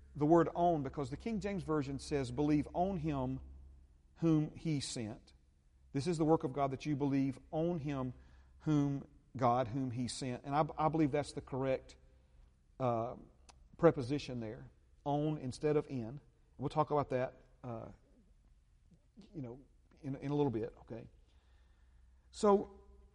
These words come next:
in meditating on this passage, and I, I'm gonna ask you just to really stay close tonight and, and, and hear me out, because as we've been shown by the Holy Spirit, what we've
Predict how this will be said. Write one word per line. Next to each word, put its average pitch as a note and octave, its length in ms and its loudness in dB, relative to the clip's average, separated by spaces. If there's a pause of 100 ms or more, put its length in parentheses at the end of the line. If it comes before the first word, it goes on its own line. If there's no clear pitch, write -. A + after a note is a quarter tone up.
(1500)
in A3 320 2
meditating C#4 800 2
on G3+ 240 -2
this F#3+ 220 6
passage, D3 520 -2
and D#3+ 80 -6
I, G3 160 -4
I'm F#3+ 120 -4
gonna F#3 140 -2
ask E3+ 280 -2
you D3+ 60 -6
just C#3+ 220 -8
to C3+ 60 -10
really D#3 300 0 (800)
stay D3+ 240 -2
close C3+ 340 -2
tonight B2 440 -4
and, G#2+ 180 -8
and, B2 180 -12
and B2 100 -10
hear C#3+ 200 -4
me C3 160 -4
out, B2 240 -6
because A#2+ 340 -14 (960)
as C#3 160 0
we've C#3+ 380 -2 (640)
been D#3+ 440 2 (420)
shown E3 400 0
by C#3 140 4
the C3+ 80 -4
Holy C3+ 240 -2
Spirit, F#3+ 500 -2 (960)
what F3+ 300 2
we've G3 240 -2